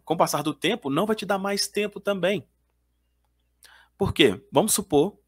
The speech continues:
exatamente nesse exemplo que eu tô dando aqui. E vamos supor que a pessoa que faz isso, ela, é,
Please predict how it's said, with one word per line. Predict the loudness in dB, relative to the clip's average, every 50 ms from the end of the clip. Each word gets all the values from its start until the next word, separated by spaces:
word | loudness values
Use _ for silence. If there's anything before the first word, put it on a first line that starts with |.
| _ _ _ _ -10
exatamente | -10 -4 0 0 0 0 0 -2 -4 -4 -6 -8 -10 -12 -14 -12
nesse | -12 -12 -10
exemplo | -10 -10 -10 -10 -12
que | -14
eu | -12
tô | -12 -10
dando | -8 -8 -8
aqui. | -10 -10 -14 -18 -18 _ _ _ _ _ -20 -20 -20 -20 -20 -20 -20 -20 _ _
E | -6 -4
vamos | -4 -2 -2
supor | -4 -6 -4 0 2 2 2 0 -2 -8 _ _ _ _ _ _ _ _ _ _ _ _ _ _ _ -20 -20 -18 _ -4
que | -4
a | -2
pessoa | -2 -2 -2 -4
que | -4
faz | -4 -4 -4 -4 -4
isso, | -6 -4 -4 -4 -6 -6 _ _ _ _ _ _ _ _ _ _
ela, | 0 2 2 2 2 -2 -4 _ _ _ _ _ _ _ _ _ _ _ _ _ _ _ _ _ _ _ -10
é, | -8 -6 -6 -6 -6 -8 -8 -10 -12